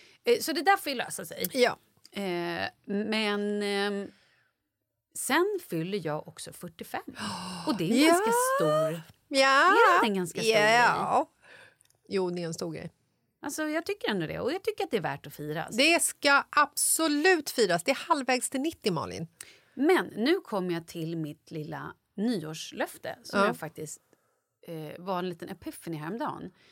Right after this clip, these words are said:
Speaker 1: Jag kommer som nyårslöfte... Det här låter ju jättekonstigt, kanske inte ett nyårslöfte då, jag vet inte, det här blev så jävla konstigt.
Speaker 2: Börja träna, sluta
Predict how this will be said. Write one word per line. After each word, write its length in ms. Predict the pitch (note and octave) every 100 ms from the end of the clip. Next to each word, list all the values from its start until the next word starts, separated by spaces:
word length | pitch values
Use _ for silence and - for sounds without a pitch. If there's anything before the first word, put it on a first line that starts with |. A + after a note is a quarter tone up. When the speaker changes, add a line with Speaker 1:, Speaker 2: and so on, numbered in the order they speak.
| _ _ _ _ _
Speaker 1:
Jag 920 | - F3+ G#3+ D4 D#4 D#4 D4+ D4+ C4+ - _ _ _ _ _ _ _ _ _ _ _ _ _ _ _ _ _ _ - _ _ _ _ _ -
kommer 420 | - G4 F4+ F#3+
som 220 | - F3+
nyårslöfte... 600 | G3+ G3+ D#3+ A#3+ C4 -
Det 80 | -
här 80 | D3+
låter 200 | - -
ju 80 | D#3+
jättekonstigt, 720 | D3 D#3 - - F3+ F3+ D#3+ G#3+
kanske 200 | F#3 F3+
inte 120 | -
ett 80 | -
nyårslöfte 580 | F3 F3 D#3 F#3 D#3+ E3+
då, 60 | -
jag 80 |
vet 240 | G3+ F3+ E3+
inte, 160 | F3
det 40 | A#3+
här 100 | A#3+
blev 100 | F#3+
så 140 | E3
jävla 140 | D#3+ E3
konstigt. 440 | F3+ E3+ E3 -
Speaker 2:
Börja 420 | A#3 D#4+ C#4+ C4
träna, 460 | C4 D4 B3+ F#3 F#3
sluta 420 | - B3 F3 -